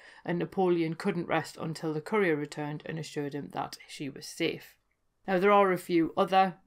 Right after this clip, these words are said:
glass superstitions as well. So in Bohemia, it was actually bad luck to etch your name onto glass,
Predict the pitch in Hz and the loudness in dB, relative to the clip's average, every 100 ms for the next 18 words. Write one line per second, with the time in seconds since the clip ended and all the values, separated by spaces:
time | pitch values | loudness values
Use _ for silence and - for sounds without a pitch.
0 | - 190 - 190 202 - 175 - 165 175 | -2 -2 0 -4 -6 -6 -6 -6 -8 -4
1 | 180 202 254 - - - - 180 - 175 | 2 2 0 -10 -20 -20 -2 0 0 0
2 | 170 - 226 233 202 - 135 135 175 - | -2 -2 0 2 2 2 2 0 -2 -2
3 | 185 - 175 165 156 160 - - 170 - | -4 2 4 4 0 -4 -6 -6 -6 -4
4 | 170 165 165 160 170 - 196 190 202 202 | -2 -2 -2 -4 -4 -2 -2 -4 -2 0
5 | 254 - | 0 -4